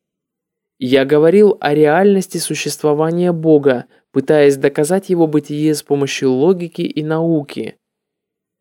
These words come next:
Такую тему нужно было преподносить с позиции ведической литературы, но я не мог похвастаться знанием стихов из Писаний, равно как и должным пониманием основ философии сознания Кришны.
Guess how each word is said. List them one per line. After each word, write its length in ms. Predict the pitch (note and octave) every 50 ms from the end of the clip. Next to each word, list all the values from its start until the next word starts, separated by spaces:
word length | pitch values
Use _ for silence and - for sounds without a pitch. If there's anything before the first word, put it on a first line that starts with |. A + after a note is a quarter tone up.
| _ _ _ _ _
Такую 420 | - C#3+ C#3 C#3 E3+ D#3+ D#3 D#3
тему 420 | D#3+ - A#3 A#3+ A#3+ A3+ A3 G#3+ G3
нужно 400 | F3+ F#3 F#3 F#3 E3+ F3 F3 E3
было 240 | D#3+ E3 D#3+ D#3+ D#3
преподносить 760 | - D#3 D3+ D3 D3 D#3 D3 D3+ D3+ D3 D3 - G#3+ G#3 -
с 40 | -
позиции 540 | - D#3+ D3 D3 D3+ D#3+ D#3 - - E3+
ведической 600 | D#3 E3 F3+ E3+ F3 F3+ D3+ - C#3+ - - D3
литературы, 840 | C#3 D3 D3 - F3 F3 F3+ F3+ - - E3 D3+ C#3+ C3+ C3 - - _ _ _ _ _ _ _
но 180 | - C#3 D3 D3+
я 380 | D3+ D3 D#3 G3 G3+ F#3+ F3
не 160 | D#3+ D#3 D#3
мог 320 | D#3 D#3+ F#3 G#3+ G#3 G#3 _
похвастаться 760 | F3+ E3 - E3 E3 F3 F3 E3+ - - D3+ C#3+ - D3 C#3+
знанием 480 | C#3 D3 D#3 D#3+ D#3+ D#3 D#3 D3+ D3
стихов 460 | - - - D3 C#3 - D3+ D3+ C#3+
из 100 | D3 C#3+
Писаний, 640 | - - E3 D#3+ - - E3 D3+ C#3 C3 C3 B2 - - _ _ _ _ _ _ _ _ _ _
равно 580 | _ - B2+ - C3+ D3+ F3 F#3 F3+ F3+ F3+ E3+
как 220 | - E3+ E3 -
и 160 | - - C3+ C#3+
должным 640 | C3 C3 - D#3+ F3+ F#3+ F#3 E3+ F3 F3 E3+ D#3+
пониманием 720 | F3 E3 E3 E3 D#3 D#3 D#3 D#3 D3+ D3 D3 C#3+ C#3 C3+ -
основ 540 | - C3+ C3 - - - D3 D#3+ E3+ E3 -
философии 680 | - - C#3 C3+ C3 C3 - - F3 E3+ - D#3+ D3+
сознания 600 | C#3+ C#3 C#3+ C3+ C3 C3+ C3+ C3 B2+ B2+ C3 C3+ C#3
Кришны. 640 | - - D#3+ D3+ C#3 C#3 - - B2+ A#2+ A#2